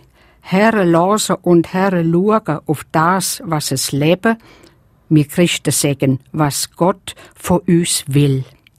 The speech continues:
Zum Welttag des Hörens am dritten März hat der Kardinal Schönborn von Wien gesagt,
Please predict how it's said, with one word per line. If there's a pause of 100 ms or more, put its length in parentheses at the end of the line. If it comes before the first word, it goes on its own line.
(880)
Zum
Welttag
des
Hörens
am
dritten
März (400)
hat
der
Kardinal
Schönborn
von
Wien
gesagt,